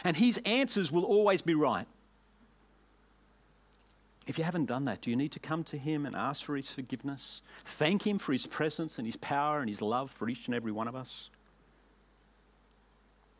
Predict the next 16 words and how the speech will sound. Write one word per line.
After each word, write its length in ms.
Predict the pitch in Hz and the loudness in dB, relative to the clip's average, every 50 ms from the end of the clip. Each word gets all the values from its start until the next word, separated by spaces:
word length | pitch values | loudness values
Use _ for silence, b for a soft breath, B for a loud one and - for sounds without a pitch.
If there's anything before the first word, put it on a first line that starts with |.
| _ _ _ _ _ _ _ _ _ _ _ _ _ _ _ _ _ _ _ _ _ - _ _ _ _ _ _ - - - - _ _ _ _ _ _ - - | _ _ _ _ _ _ _ _ _ _ _ _ _ _ _ _ _ _ _ _ _ -20 _ _ _ _ _ _ -12 -12 -12 -12 _ _ _ _ _ _ -6 -2
Are 120 | 113 117 | 0 2
you 180 | 113 113 107 110 | 2 2 2 2
anxious 420 | 120 123 - - 107 101 - - | 0 -2 -2 -4 -6 -6 -6 -4
even 220 | 98 98 101 98 | -4 -4 -2 -4
now? 220 | 92 85 78 76 - - _ _ _ _ _ _ _ _ _ _ _ _ _ _ _ _ _ _ _ _ _ _ _ _ _ _ _ _ _ _ _ _ _ _ _ _ _ _ - - - | -4 -4 -6 -10 -14 -18 _ _ _ _ _ _ _ _ _ _ _ _ _ _ _ _ _ _ _ _ _ _ _ _ _ _ _ _ _ _ _ _ _ _ _ _ _ _ -20 -20 -10
Do 100 | - 113 | -4 -2
you 60 | 113 | 2
need 240 | 110 110 113 117 117 | 2 2 2 2 0
to 80 | - - | -4 -8
come 280 | - - 143 135 139 | -4 -2 -2 -2 -2
to 140 | - - 110 | -2 -4 -6
him 180 | 104 98 95 95 | -4 -4 -4 -4
and 80 | 92 | -4
ask 220 | 95 95 92 - - - | -6 -6 -6 -8 -10 -12
for 80 | 87 | -14
help? 260 | - - 98 82 - | -12 -12 -14 -14 -14